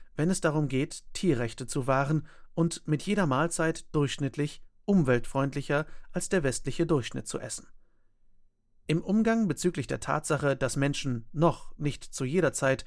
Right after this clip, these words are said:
zu hundert Prozent nach dem veganen Ideal leben können, gibt es dabei im Wesentlichen zwei Schlussfolgerungen. Die aufrichtige Reaktion darauf wäre, dass Menschen versuchen, so wenig Leid und Schaden wie möglich zu verursachen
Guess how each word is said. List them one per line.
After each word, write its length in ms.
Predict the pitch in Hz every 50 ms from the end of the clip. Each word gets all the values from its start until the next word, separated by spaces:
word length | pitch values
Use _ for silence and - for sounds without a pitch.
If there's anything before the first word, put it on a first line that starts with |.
| - - - - -
zu 240 | - - 160 165 - -
hundert 420 | 156 180 208 208 196 190 180 -
Prozent 560 | - 156 151 - - 143 151 143 - - - -
nach 160 | 139 127 -
dem 180 | - 135 131
veganen 360 | 123 127 - 135 127 127 127 131
Ideal 420 | 127 120 127 131 147 185 208 185
leben 260 | 135 127 127 139 135
können, 320 | - 151 151 165 170 160 - - - - - - - _
gibt 180 | - 202 - -
es 140 | 220 - -
dabei 380 | 147 135 139 139 156 165 170
im 240 | - - 165 151 127
Wesentlichen 680 | 139 135 131 139 139 - 143 120 - 160 170 190 208 - -
zwei 480 | - - 139 127 117 120 127 - - -
Schlussfolgerungen. 920 | - - - 175 147 - - - 127 123 - 120 117 113 110 117 - - - - - - - - - - _ _ _ _ - - _ _ - - - -
Die 200 | 147 156 - -
aufrichtige 600 | 180 208 220 - - 202 - - 185 151 147 131
Reaktion 540 | 123 123 120 113 - - - 208 233 240 202
darauf 340 | - 123 117 123 123 117 -
wäre, 320 | 139 143 151 160 170 165 - - - - -
dass 200 | - 190 185 -
Menschen 340 | 147 147 156 175 - - 170
versuchen, 520 | - 160 139 127 147 165 170 - 190 180 - - - _ -
so 320 | - 135 147 139 127 117
wenig 320 | 135 175 220 202 151 - -
Leid 280 | 127 120 127 139 -
und 120 | 131 123 -
Schaden 540 | - 147 131 131 135 135 139 135 135 135 127
wie 120 | 135 131
möglich 420 | 131 156 226 226 - - 120 -
zu 100 | - -
verursachen 720 | 117 - - - 160 151 151 131 156 147 - 165 156 151